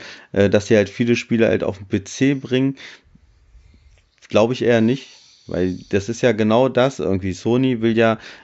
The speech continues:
äh, da, wo sie Gewinn machen, das wollen sie ja weiter ausbauen und das ist nun mal Videospiele. Und ich mein, wenn man jetzt mal so guckt, irgendwie die meisten Leute, zumindest hier in Europa,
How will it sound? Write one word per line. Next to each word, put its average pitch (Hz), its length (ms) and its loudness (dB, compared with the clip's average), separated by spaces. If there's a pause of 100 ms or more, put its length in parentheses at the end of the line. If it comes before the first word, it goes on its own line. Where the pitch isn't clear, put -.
äh, 101 380 2
da, 110 240 4
wo 120 80 4
sie 107 160 -2
Gewinn 113 320 2
machen, 117 220 0
das 92 140 -4
wollen 104 160 0
sie 101 60 0
ja 98 120 2
weiter 98 200 2
ausbauen 78 560 0
und 80 100 -4
das 85 180 -4
ist 107 140 -12
nun 110 120 2
mal 87 240 0
Videospiele. 80 720 -8 (500)
Und 85 200 -4
ich 80 100 -6
mein, 90 260 2 (280)
wenn 90 120 2
man 85 120 4
jetzt 85 180 0
mal 87 100 2
so 82 120 -2
guckt, 120 280 -2
irgendwie 85 240 -2
die 85 80 -6
meisten 85 480 0
Leute, 92 480 0
zumindest 85 300 -6
hier 92 100 -2
in 82 80 -2
Europa, 95 640 0